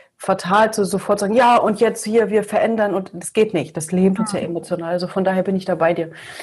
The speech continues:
Speaker 2: Mhm.
Speaker 1: Und ich kann aber auch verstehen, wenn, ähm, oder andere eben auch verstehen, die sagen, nee, das war mir zu schnell, ich muss mich ja erstmal zurechtfinden in der Situation. Ne?
Speaker 2: Mhm. Mhm.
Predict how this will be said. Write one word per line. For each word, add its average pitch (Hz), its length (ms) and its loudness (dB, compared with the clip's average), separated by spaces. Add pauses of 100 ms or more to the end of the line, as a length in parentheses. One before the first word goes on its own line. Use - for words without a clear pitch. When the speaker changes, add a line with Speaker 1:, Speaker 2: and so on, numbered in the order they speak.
(220)
Speaker 2:
Mhm. 220 120 -2
Speaker 1:
Und 185 80 2
ich 175 80 2
kann 208 140 2
aber 190 200 4
auch 190 140 2
verstehen, 196 640 -2
wenn, 170 320 -2 (460)
ähm, 165 420 -4
oder 170 160 -2
andere 190 320 2
eben 185 160 0
auch - 140 -2
verstehen, 180 360 -4
die 175 80 -2
sagen, 160 200 -4
nee, 190 100 6
das 185 160 0
war 202 80 4
mir 196 160 4
zu 185 220 0
schnell, 190 560 4
ich - 160 -6
muss 185 180 0
mich 185 160 0
ja - 80 0
erstmal 185 300 -2
zurechtfinden 190 640 -4
in 160 80 -2
der 156 100 -4
Situation. 165 640 -8
Ne? 208 280 2 (600)
Speaker 2:
Mhm. 226 100 0
Mhm. 208 320 -2